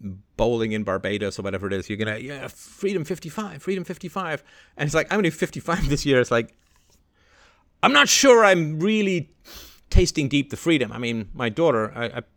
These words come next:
uh, just today, I was talking about my daughter, about her younger memories, and she says, "You know," she said, "I've just turned twelve. When I think about my early memories, do you know the people in them have masks?"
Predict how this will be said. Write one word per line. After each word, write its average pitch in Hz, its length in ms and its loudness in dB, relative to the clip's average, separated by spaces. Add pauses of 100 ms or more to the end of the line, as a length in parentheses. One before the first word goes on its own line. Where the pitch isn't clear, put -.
(220)
uh, 123 140 -6
just - 180 -8
today, 117 400 -4 (1120)
I 113 60 -12
was 107 80 -8
talking 139 240 -4
about 110 100 -2
my 110 60 -4
daughter, 113 240 0
about 104 200 0
her 110 60 -6
younger 110 280 -4
memories, 113 340 -4
and 113 80 -8
she - 100 -12
says, 120 300 -6
"You 147 60 -6
know," 170 240 -4 (840)
she - 80 -18
said, 131 100 -2
"I've 107 60 -2
just - 160 -8
turned 170 220 -4
twelve. 113 400 -2 (540)
When 131 420 -2 (440)
I 147 120 0
think 208 340 0
about 131 240 0
my 117 140 -4
early 131 260 4
memories, 175 560 -4 (200)
do 151 100 -8
you - 20 -4
know 151 80 0
the 127 80 -4
people 127 320 -2
in 127 80 -2
them 131 80 -6
have 110 180 -8
masks?" 107 600 -8